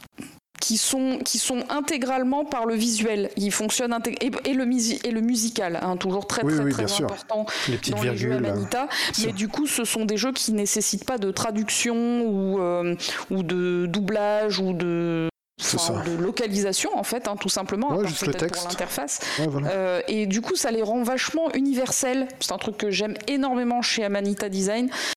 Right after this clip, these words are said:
Speaker 1: Enfin bref, hein, bon, vous l'avez compris, moi c'est un studio que j'aime énormément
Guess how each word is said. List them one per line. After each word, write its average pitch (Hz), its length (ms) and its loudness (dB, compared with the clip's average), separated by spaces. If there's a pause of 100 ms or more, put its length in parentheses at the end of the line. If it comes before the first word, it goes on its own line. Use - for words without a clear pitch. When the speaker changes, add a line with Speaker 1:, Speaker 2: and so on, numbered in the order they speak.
(220)
Speaker 1:
Enfin 175 240 -2
bref, 196 300 0
hein, 175 120 0
bon, 165 180 0
vous 160 140 0
l'avez 185 180 0
compris, 196 360 -2
moi 220 100 2
c'est 190 160 0
un 185 60 0
studio 196 360 0
que 202 320 0
j'aime 190 280 0 (140)
énormément 277 540 2